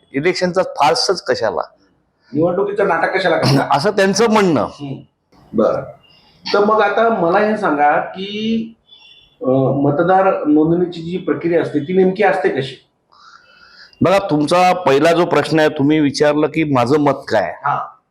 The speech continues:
Speaker 1: आता सेम दोन हजार एकोणीसच्या विधानसभेच्या निवडणुकीपूर्वी देखील बहुजनच्या नेतृत्वाने आणि त्यांच्या सगळ्या, त्यांचे जे कोणी, अ,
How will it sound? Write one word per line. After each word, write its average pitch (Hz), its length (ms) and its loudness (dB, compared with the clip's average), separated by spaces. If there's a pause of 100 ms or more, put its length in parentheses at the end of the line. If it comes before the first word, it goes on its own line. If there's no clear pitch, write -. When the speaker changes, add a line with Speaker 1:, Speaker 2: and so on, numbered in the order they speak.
(1200)
Speaker 1:
आता 196 500 2 (640)
सेम 156 640 0 (720)
दोन 175 200 4
हजार 180 260 4
एकोणीसच्या 165 600 2
विधानसभेच्या 156 760 2
निवडणुकीपूर्वी 135 1040 0 (160)
देखील 147 480 0 (200)
बहुजनच्या 139 540 2
नेतृत्वाने 143 680 0
आणि 143 180 0
त्यांच्या 135 340 -2
सगळ्या, 151 360 0 (640)
त्यांचे 143 220 0
जे 160 120 0
कोणी, 160 440 0 (260)
अ, 139 60 4